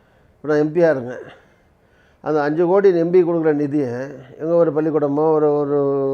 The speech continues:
ஒரு ஹாஸ்பிட்டலுக்கோ, இல்ல, அஹ், ஒரு ரோடு போடுறதுக்கோ, எதுக்கும் அந்த பணத்தை தமிழ்நாட்டுல கொடுக்க முடியாது.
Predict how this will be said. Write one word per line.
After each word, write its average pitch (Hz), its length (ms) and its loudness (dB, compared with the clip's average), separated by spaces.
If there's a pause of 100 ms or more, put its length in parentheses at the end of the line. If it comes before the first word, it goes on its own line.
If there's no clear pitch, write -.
(240)
ஒரு 147 180 -2 (140)
ஹாஸ்பிட்டலுக்கோ, 139 640 -2
இல்ல, 147 360 -2 (560)
அஹ், 143 600 -4
ஒரு 143 220 0
ரோடு 156 200 4
போடுறதுக்கோ, 135 720 -6 (920)
எதுக்கும் 175 380 0
அந்த 156 240 0
பணத்தை 143 380 -4
தமிழ்நாட்டுல 175 420 2
கொடுக்க 135 220 -6
முடியாது. 113 400 -14